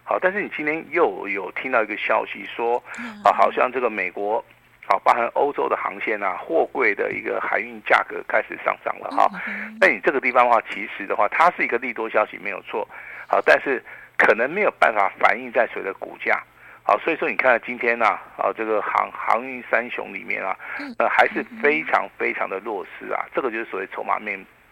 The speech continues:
Speaker 1: 比较混乱哈，它没有办法说直接带动所谓的股价的一个上涨哈。
Speaker 2: 嗯。
Speaker 1: 那其实今天的话啊，以族群而言的话，包含所谓的C C L，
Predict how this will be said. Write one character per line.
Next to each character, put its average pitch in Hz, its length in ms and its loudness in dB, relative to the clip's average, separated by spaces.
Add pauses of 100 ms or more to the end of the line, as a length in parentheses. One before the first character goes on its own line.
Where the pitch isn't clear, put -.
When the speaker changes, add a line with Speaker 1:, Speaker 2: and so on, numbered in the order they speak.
Speaker 1:
比 - 80 -4
较 101 120 4
混 85 200 -4
乱 98 220 0
哈， 98 180 2 (400)
它 117 140 6
没 117 140 0
有 104 80 -4
办 117 240 4
法 90 200 -2
说 101 200 -6
直 98 100 -14
接 101 180 -4
带 104 160 4
动 95 320 -6 (460)
所 98 80 -4
谓 98 60 -2
的 101 100 0
股 - 220 -10
价 101 180 0
的 92 100 -6
一 95 60 -8
个 92 180 -8
上 104 240 0
涨 - 140 -4
哈。 104 240 0
Speaker 2:
嗯。 - 300 -10
Speaker 1:
那 139 100 2
其 139 140 -2
实 147 180 -4
今 147 140 -6
天 143 180 4
的 123 100 2
话 120 160 4
啊， 95 380 2
以 110 120 -8
族 139 200 -8
群 120 180 -2
而 104 140 -2
言 98 180 -2
的 98 80 -6
话， 98 300 4 (540)
包 147 120 8
含 113 300 6
所 98 100 -2
谓 98 80 -2
的 101 140 0
C 127 260 -10
C 107 260 -2
L， 98 380 0